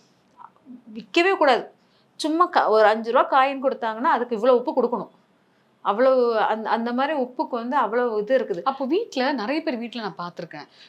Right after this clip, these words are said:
Speaker 2: கல்லுப்பு இல்ல தூள் உப்பு எதுவா இருந்தாலும் ஜாடிக்குள்ள தான் போட்டு வைப்பாங்க இல்லையா?
Speaker 1: ஆமா.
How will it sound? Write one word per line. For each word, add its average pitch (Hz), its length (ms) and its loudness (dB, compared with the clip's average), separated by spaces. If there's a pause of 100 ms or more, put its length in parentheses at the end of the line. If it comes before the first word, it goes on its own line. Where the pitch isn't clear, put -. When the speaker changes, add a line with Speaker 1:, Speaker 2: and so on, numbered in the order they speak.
(120)
Speaker 2:
கல்லுப்பு 349 680 4
இல்ல 262 180 2
தூள் 285 280 -2
உப்பு 226 220 0
எதுவா 277 260 4
இருந்தாலும் 262 340 0
ஜாடிக்குள்ள 220 500 2
தான் 202 140 2
போட்டு 175 240 0
வைப்பாங்க 143 240 -8
இல்லையா? 208 200 -4
Speaker 1:
ஆமா. 185 80 -8